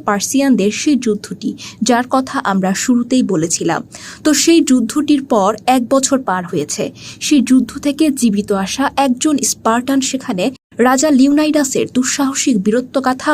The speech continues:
বর্ণনা করছেন। তো সেখানে আমরা রাজা লিউনাইডাস সম্পর্কে জানতে পারি। রাজা লিউনাইডাস যখন ছোট ছিলেন, তখন অন্য স্পার্টানদের মতো তাকেও কঠিন ট্রেনিং নিতে হয়। মাত্র সাত বছর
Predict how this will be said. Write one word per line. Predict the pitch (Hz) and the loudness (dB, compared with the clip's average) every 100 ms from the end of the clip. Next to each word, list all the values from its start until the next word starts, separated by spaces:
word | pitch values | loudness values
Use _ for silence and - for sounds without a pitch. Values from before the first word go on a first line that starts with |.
| 294 | 0
বর্ণনা | 214 196 175 170 | 0 0 -2 -4
করছেন। | 170 170 208 - - _ _ - | -4 -4 -4 -6 -10 _ _ -2
তো | 269 | 2
সেখানে | 320 320 359 349 | 0 2 2 4
আমরা | 202 202 220 | 4 2 2
রাজা | 240 269 233 | 2 2 4
লিউনাইডাস | 254 269 262 269 - | 4 4 2 0 -2
সম্পর্কে | 233 226 240 247 269 190 | -2 0 0 2 0 0
জানতে | 170 175 175 | -2 -4 -4
পারি। | 156 - - _ _ - | -4 -6 -10 _ _ 2
রাজা | 277 285 311 | 4 4 4
লিউনাইডাস | 285 294 311 311 302 254 | 4 4 4 2 2 0
যখন | 214 262 262 | 0 0 0
ছোট | - 254 302 | 0 0 0
ছিলেন, | - 180 202 220 | 0 0 0 0
তখন | 226 262 - | 0 0 2
অন্য | 262 262 285 | 4 4 2
স্পার্টানদের | - 262 254 254 302 302 294 | 0 0 0 2 0 2 2
মতো | 190 175 196 - - - | 0 0 -2 -4 -10 -2
তাকেও | 302 294 277 254 311 | 0 2 0 2 0
কঠিন | 302 302 330 320 | 0 2 2 2
ট্রেনিং | 226 226 220 | 0 2 2
নিতে | 202 - - | 0 -2 -4
হয়। | 151 - - - - | -4 -4 -10 -8 0
মাত্র | 254 262 311 285 - | 2 2 -2 -2 0
সাত | 240 220 247 | 0 0 -2
বছর | 247 277 | 0 0